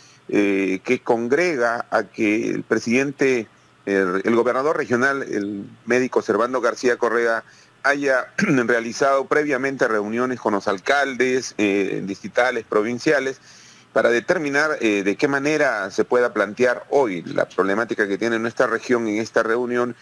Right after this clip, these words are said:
que deba producirse en los ambientes de la Universidad Nacional de Piura, donde, eh, debe acudir el presidente, eh,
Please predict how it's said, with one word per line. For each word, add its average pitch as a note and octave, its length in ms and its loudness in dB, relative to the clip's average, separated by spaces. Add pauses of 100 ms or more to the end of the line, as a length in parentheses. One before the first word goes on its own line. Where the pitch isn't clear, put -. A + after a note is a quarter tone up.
(320)
que G2 100 4
deba A2 240 2
producirse A#2+ 800 0
en F#2 100 -2
los F2+ 160 -2
ambientes A#2 420 0
de G2 80 4
la F2+ 120 2
Universidad F2 500 -2
Nacional A#2 460 -2
de G#2+ 100 0
Piura, D3 460 0
donde, F#2 500 0 (360)
eh, F#2 200 0
debe A2+ 220 2
acudir A2 340 0
el G#2+ 80 -2
presidente, G#2+ 760 0 (320)
eh, F#2 160 0